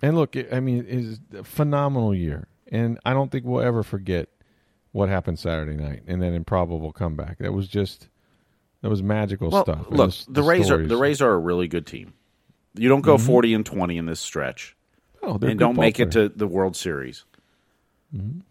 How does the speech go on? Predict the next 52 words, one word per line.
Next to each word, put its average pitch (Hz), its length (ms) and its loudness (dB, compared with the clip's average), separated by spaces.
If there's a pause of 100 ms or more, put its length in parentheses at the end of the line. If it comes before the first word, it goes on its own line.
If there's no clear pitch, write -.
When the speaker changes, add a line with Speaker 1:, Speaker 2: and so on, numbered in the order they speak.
(280)
Speaker 2:
But 139 120 6
I, 135 200 4
I 127 100 2
think 139 240 -2
going 127 240 4
into 113 180 2
the 101 80 0
series, 90 520 -2
anybody 104 360 0
who 101 80 2
looks 98 220 0
at - 60 4
it - 20 -
objectively 80 520 -4
would 87 100 -2
have 87 80 -2
said 82 160 -6
the 80 40 -8
Dodgers 76 480 -6
are 82 80 -6
the 78 80 -8
better 76 220 -6
team. - 300 -16 (520)
Speaker 1:
No 339 140 -2
question. - 400 -4
Speaker 2:
They 92 40 -2
definitely 104 400 0
have 90 160 2
Speaker 1:
No 78 40 0
Speaker 2:
the - 80 2
better 80 280 -2
Speaker 1:
question. - 160 -10
Speaker 2:
talent. 65 260 -12 (760)
Speaker 1:
Absolutely. 98 560 -4 (120)
Speaker 2:
Um, 78 520 -6
y-, 107 220 -12
you 101 120 -8
know, 80 220 -6
if 92 140 -8
you 107 80 -2
could 101 160 -4
get 107 180 4
to 123 80 2
their 117 160 6
bullpen, 104 580 2 (560)
you 87 140 -8
were 90 80 0
Speaker 1:
Mm-hmm. 98 80 -2
Speaker 2:
probably 95 280 4
gonna 98 180 0
do 101 200 4
okay. 69 380 -2